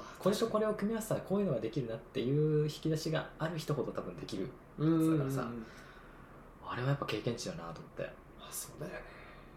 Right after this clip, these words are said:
Speaker 1: 改めて自分の親もすげえなと思うし。
Speaker 2: ああ、確かにな。
Speaker 1: なんかね。
Speaker 2: すごいよ。
Speaker 1: なんか、まあ、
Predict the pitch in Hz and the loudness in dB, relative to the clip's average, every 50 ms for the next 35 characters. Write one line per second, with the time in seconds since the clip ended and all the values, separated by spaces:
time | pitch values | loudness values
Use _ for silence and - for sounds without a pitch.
0 | - - - - - - - - - - - - - - 170 180 160 - - - | -20 -20 -20 -20 -20 -20 -20 -18 -12 -8 -6 -4 -2 2 2 4 4 2 2 2
1 | - 131 143 151 160 147 - - - 123 98 92 92 - 95 98 95 - - - | 4 6 6 8 6 6 2 2 0 0 0 0 -2 -4 -6 -6 -6 -6 -8 -12
2 | - - - - - - - 131 117 113 110 107 - 101 - - - - - - | -14 -14 -16 -18 -14 -8 -4 -4 -4 -4 -6 -8 -10 -12 -12 -14 -14 -16 -16 -18
3 | - - - - - - 143 - - - - - - - - - - - - - | -20 -20 -20 -12 -8 -6 -6 -6 -8 -10 -12 -14 -14 -12 -8 -8 -8 -8 -10 -12
4 | - - - - - - - - - - - - - - - - - - - - | -18 -20 -20 -20 -20 -20 -20 -20 -20 -20 -20 -20 -20 -20 -20 -20 -20 -20 -20 -20
5 | - - - - - - - - - - - - 156 185 196 - - 151 151 147 | -20 -20 -20 -20 -20 -20 -20 -20 -18 -18 -16 -12 -10 -8 -8 -8 -10 -12 -12 -10
6 | 151 156 151 151 156 170 185 202 208 190 165 139 - - - - - - - - | -6 -4 -4 -4 -2 -2 -2 -2 -2 -4 -4 -6 -8 -12 -14 -16 -16 -14 -10 -10
7 | - 95 - 98 - - - - - - - - - - - - - - - - | -8 -6 -6 -6 -8 -8 -10 -16 -18 -20 -20 -20 -18 -18 -18 -20 -20 -20 -20 -20
8 | - - - - - - 104 98 85 78 | -20 -20 -20 -20 -12 -8 -6 -6 -6 -8